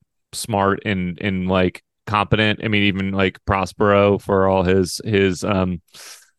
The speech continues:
decadence and, and, you know, uh,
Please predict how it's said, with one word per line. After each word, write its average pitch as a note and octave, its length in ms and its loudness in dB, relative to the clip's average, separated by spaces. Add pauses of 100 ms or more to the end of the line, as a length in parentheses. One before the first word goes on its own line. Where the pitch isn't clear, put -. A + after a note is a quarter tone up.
(440)
decadence G#2 720 0
and, G2 440 0
and, F#2+ 640 0
you G2 120 0
know, F2+ 460 0 (680)
uh, G1+ 420 -6